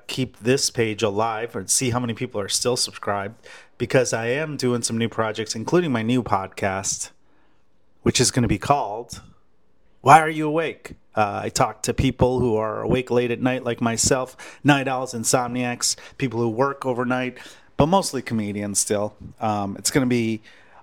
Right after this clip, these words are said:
on YouTube as well, so it'll be videotaped, and, uh, I will also have it audio, of course. I don't know if I'm gonna do a separate page or just use this page, to be honest with you. Probably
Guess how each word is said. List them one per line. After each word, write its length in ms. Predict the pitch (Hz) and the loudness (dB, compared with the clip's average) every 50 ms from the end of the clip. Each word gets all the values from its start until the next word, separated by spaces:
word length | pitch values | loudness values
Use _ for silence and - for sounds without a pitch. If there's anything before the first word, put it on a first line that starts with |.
| - | 0
on 320 | - 110 117 110 107 107 117 | 2 2 4 2 0 0 0
YouTube 480 | 165 202 202 - - 117 117 123 120 | 0 0 0 0 0 0 0 0 0
as 120 | 113 98 - | 0 2 2
well, 400 | 110 110 104 101 110 131 - - | 2 0 0 -2 -4 -6 -4 -4
so 260 | - - - 107 104 | -2 0 0 0 0
it'll 120 | 101 101 | 0 0
be 240 | 98 107 107 104 101 | 0 0 0 0 2
videotaped, 800 | 92 123 170 156 127 113 110 - - 107 101 110 - - - - - _ - | 2 2 2 2 2 0 0 0 0 -2 -2 -2 -4 -6 -6 -8 -8 _ -6
and, 500 | 120 110 107 107 107 107 107 101 - - | -2 -2 0 0 -2 -2 -4 -2 0 0
uh, 500 | 104 101 101 101 98 101 101 101 101 - - - - | 0 0 0 -2 -2 -2 -4 -4 -6 -6 -10 -6 -2
I 80 | - 107 | 0 0
will 120 | 107 104 | 0 0
also 320 | 101 98 98 - - 110 101 | 0 -2 -2 -2 0 0 0
have 260 | 90 101 98 95 92 | 0 0 -2 0 -2
it 160 | 101 98 - - _ - | -2 -2 -4 -6 _ -4
audio, 420 | 104 101 98 87 101 101 98 101 | -2 -2 -2 -2 -2 -2 -2 -2
of 140 | 104 - - | -4 -6 -6
course. 440 | - - 98 98 90 - - - - - - - - - - - | -4 -2 -2 0 0 -2 -2 -4 -8 -12 -18 -20 -20 -20 -4 0
I 60 | 156 | 0
don't 120 | 160 202 202 | 2 2 0
know 80 | 202 | -2
if 120 | 196 180 190 | -4 -4 -4
I'm 100 | 175 170 | -6 -4
gonna 160 | 165 165 156 | -4 -4 -2
do 120 | 147 160 | 0 2
a 40 | 156 | 2
separate 300 | 143 - 170 151 156 151 | 2 2 0 -2 -2 -2
page 340 | - 156 160 160 147 - - | 0 0 0 0 -2 -4 -4
or 20 | |
just 220 | 131 135 120 - - | -4 -4 -2 -2 -2
use 180 | 143 139 127 | -2 -2 -2
this 220 | - 151 143 - - | -2 -2 -2 -2 -2
page, 320 | - 101 95 92 - - | -2 -2 -2 -2 -4 -6
to 80 | - 101 | -6 -2
be 80 | 104 | -2
honest 240 | 107 110 113 104 - | 0 0 0 -2 -6
with 80 | 98 104 | -6 -4
you. 100 | 101 92 - | -4 -4 -2
Probably 400 | - - 147 147 127 110 95 | -2 -2 -2 -2 -2 -6 -8